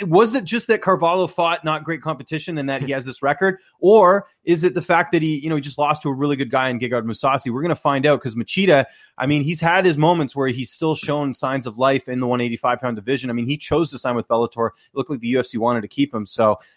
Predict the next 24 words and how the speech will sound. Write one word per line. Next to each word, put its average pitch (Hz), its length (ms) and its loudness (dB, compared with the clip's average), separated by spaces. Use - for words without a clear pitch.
uh, 120 160 4
we'll 147 100 6
see 151 400 4
a 123 120 4
lot. 131 340 6
I 139 60 0
mean, 139 200 2
personally, 175 400 2
I, 151 220 2
I 147 140 -2
kinda 180 260 0
wanna 156 140 0
see - 120 -6
Machida 143 380 -2
win 139 160 -2
so - 100 -12
we 127 60 -4
get 139 140 -6
that 117 120 -2
rematch 135 400 -2
with 127 100 -18
Gegard 120 300 0
Mousasi, 127 580 -2
'cause, 113 220 -8